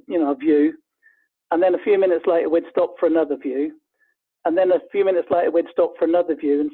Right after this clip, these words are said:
Sarah, one of my cousins, she's one of the younger members of the family.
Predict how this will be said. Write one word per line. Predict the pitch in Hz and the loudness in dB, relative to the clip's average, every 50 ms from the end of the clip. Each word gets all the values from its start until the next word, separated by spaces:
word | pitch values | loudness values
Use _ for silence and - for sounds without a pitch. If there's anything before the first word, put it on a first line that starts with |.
| - | -2
Sarah, | - 208 208 202 160 143 143 | 0 2 2 2 2 0 0
one | 143 156 - | 0 0 0
of | 151 | 0
my | 151 147 | 0 -2
cousins, | 147 - 170 160 143 135 131 135 135 - _ _ _ _ _ _ - | -2 -2 -2 -2 -2 -4 -8 -10 -10 -12 _ _ _ _ _ _ -10
she's | - 180 160 | -6 -6 -4
one | 165 170 156 | 0 0 2
of | 151 | 2
the | 147 143 | 2 2
younger | 160 165 156 156 143 139 | 2 2 2 2 2 0
members | 131 139 127 135 139 135 147 151 151 - _ _ _ _ _ _ _ - | -2 -2 -4 -4 -2 -2 -2 -2 -4 -8 _ _ _ _ _ _ _ -8
of | 151 | -6
the | 139 147 | -6 -6
family. | - - 143 143 139 143 147 156 | -4 -4 -4 -2 -2 -2 -2 -2